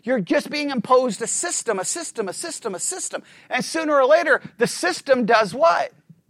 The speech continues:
Becomes the guide to your hermeneutic. I, I, I'm, I wanna make sure you guys get that. It's hard to realize that's happening to you.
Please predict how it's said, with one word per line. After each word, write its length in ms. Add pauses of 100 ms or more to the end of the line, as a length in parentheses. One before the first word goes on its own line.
(1700)
Becomes 640
the 120
guide 380
to 100
your 160
hermeneutic. 560
I, 140 (100)
I, 240 (120)
I'm, 240
I 100
wanna 240
make 140
sure 120
you 140
guys 300
get 180
that. 160 (260)
It's 200
hard 380
to 80
realize 440
that's 220
happening 560
to 160
you. 260